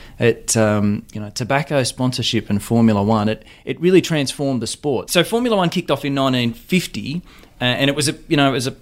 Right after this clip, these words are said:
relatively small thing. It was six races, included Indianapolis five hundred, which never really flew 'cause the teams couldn't be bothered going over to the U S, so that didn't last too long.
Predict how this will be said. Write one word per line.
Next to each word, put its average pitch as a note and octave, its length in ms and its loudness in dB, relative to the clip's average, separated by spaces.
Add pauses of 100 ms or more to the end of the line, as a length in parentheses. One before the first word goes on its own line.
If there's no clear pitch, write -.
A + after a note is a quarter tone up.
(260)
relatively D#3 420 4
small B2+ 340 2
thing. B2 280 2
It A2 80 0
was G#2+ 120 -2
six - 320 0
races, A#2 440 2
included A2 400 0
Indianapolis G#2 540 0
five G2 260 0
hundred, G2+ 280 0
which G2 160 -8
never F#2+ 220 0
really F2+ 220 0
flew F#2+ 240 -2
'cause F2 180 -6
the F2+ 60 -6
teams F#2 260 -4
couldn't F2 200 -2
be - 60 0
bothered F2 300 0
going F2 240 0
over F2 160 -4
to F2+ 80 -6
the F2 120 -8
U F#2 180 -6
S, D#3 120 -2
so A2+ 140 -6
that D3 180 2
didn't A2 160 -8
last G#2 300 -6
too G#2+ 140 -4
long. F3+ 240 0